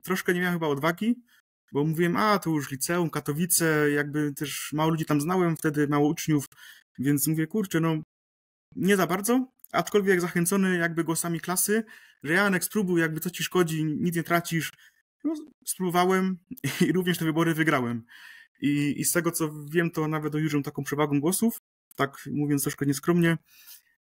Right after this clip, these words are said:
No i byłem też przewodniczącym w liceum, e, właśnie tam w liceum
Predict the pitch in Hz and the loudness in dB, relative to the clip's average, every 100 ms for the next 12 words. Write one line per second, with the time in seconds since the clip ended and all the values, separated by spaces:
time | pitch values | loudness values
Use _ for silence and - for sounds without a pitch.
0 | _ - 190 359 370 359 262 - - - | _ -8 -4 -4 -4 -6 -6 -8 -12 -4
1 | 165 175 180 156 - - 156 175 170 151 | 0 0 0 -2 -4 -2 0 2 2 0
2 | 139 135 196 208 196 190 - - 143 151 | 0 2 4 6 6 4 0 -8 -2 0
3 | 151 156 - 160 151 - _ _ _ _ | 2 0 2 2 2 -2 _ _ _ _
4 | _ _ - - - 139 143 143 165 160 | _ _ -20 -14 -2 0 0 -2 0 0
5 | 160 | 0